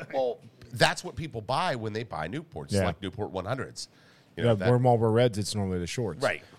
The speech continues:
Speaker 2: But I, I was the same as you. I smoked the Red one hundreds, but I only did it 'cause it was the same cost, and I got more cigarette out of it. The problem was I, I, I liked the way the red,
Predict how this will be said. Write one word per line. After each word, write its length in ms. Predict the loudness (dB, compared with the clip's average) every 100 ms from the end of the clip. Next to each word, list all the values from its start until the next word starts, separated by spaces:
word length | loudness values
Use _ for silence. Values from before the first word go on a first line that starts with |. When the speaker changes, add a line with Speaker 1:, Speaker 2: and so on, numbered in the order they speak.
| -6
Speaker 2:
But 100 | 0
I, 100 | 0
I 80 | 2
was 120 | 0
the 60 | 0
same 220 | 0 0
as 100 | 0
you. 120 | 0
I 80 | 0
smoked 260 | 0 -2
the 60 | 2
Red 140 | 4 4
one 140 | 2
hundreds, 440 | 2 2 0 -2 -8 -20 -14 -2
but 80 |
I 80 | 2
only 160 | 2 2
did 140 | 2
it 100 | 0 -2 _ -6
'cause 300 | -6 -6 -12 -12
it 60 |
was 120 | -12
the 80 | -8
same 240 | -6 -4 0
cost, 420 | 2 4 2 -2
and 80 | -6
I 80 | -4
got 180 | -6
more 180 | -6 -10
cigarette 500 | -8 -8 -6 -4 -4
out 160 | -4 -8
of 80 | -10
it. 140 | -14 -16 -20 -20 _ _ _ _
The 80 | -6
problem 260 | 0 0 0
was 120 | -2
I, 120 | -4 -6
I, 240 | -2 -2 -2 -10 _ _
I 120 | -4
liked 360 | -2 0 -2 -4
the 100 | -8
way 140 | -6
the 100 | -6
red, 220 | -8 -10